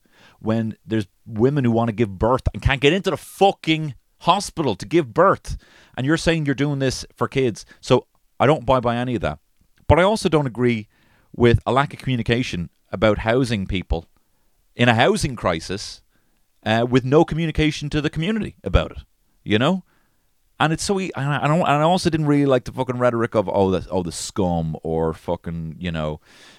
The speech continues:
uh, just racists, and, you know, and just to be so, it's not that simple, unfortunately.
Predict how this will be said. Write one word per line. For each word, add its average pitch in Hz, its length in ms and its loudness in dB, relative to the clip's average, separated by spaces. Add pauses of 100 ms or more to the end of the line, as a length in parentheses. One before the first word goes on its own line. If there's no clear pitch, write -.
(200)
uh, 76 420 -2 (220)
just - 320 -6 (240)
racists, 87 840 -4
and, 80 460 -4
you 95 140 -2
know, 87 260 2 (320)
and 90 80 -4
just 98 160 -6
to - 60 -16
be 92 80 -6
so, 95 420 2 (360)
it's - 140 -20
not 143 160 -6
that 135 140 -4
simple, 131 320 -4
unfortunately. 80 680 -6